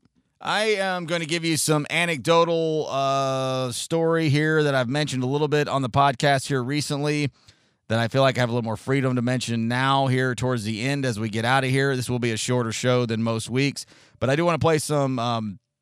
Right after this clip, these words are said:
audio from the new executive director of the Friends of the Festival, Mickey McCamish. He's a longtime Chattanooga guy. He's got my respect. He, he, I don't know if he would remember who I am or not, but I've been around him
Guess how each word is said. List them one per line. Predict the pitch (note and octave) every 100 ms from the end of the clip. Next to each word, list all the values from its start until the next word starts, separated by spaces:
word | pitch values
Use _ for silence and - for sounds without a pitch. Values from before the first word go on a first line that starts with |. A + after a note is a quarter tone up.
| _ _ -
audio | C#3+ E3 D#3+ D#3+
from | C#3+ D3+ D3+ C#3+
the | B2+
new | B2+ E3+ F#3
executive | C#3 G2+ E3+ E3 D#3
director | B2 C#3+ D#3 - D3 C3 -
of | D#3 D#3+ D#3 D3 A#2+
the | C3 C3
Friends | - D3+ D3 C#3 A#2
of | - B2+
the | A#2
Festival, | - D3 C#3 B2 C3+ B2+
Mickey | A2+ C3 E3+ D#3
McCamish. | C3 G#2+ D3+ D#3 D#3+ C#3+
He's | C3+ A2
a |
longtime | A#2 C#3+ C3+ C#3+ B2
Chattanooga | - C#3+ C3+ C3+ C3+ A2+
guy. | G2+ B2+ D3 D3 D3 C#3+ - - -
He's | C#3+ A#2
got | D#3 B2
my | C#3
respect. | C#3 C3 - C#3 C#3+ C3
He, | C3
he, | A#2+ E3 A2 -
I | D#3+
don't | A3+ F#3+
know | G3
if |
he | E3
would | E3+ D#3
remember | C3+ C#3+ F3 D3
who | D#3
I | D#3 D#3
am | D#3 C#3
or |
not, | B2+ D3 B2
but | C3+
I've |
been | D3
around | B2+ C3+ C#3+ C#3
him | C#3 C#3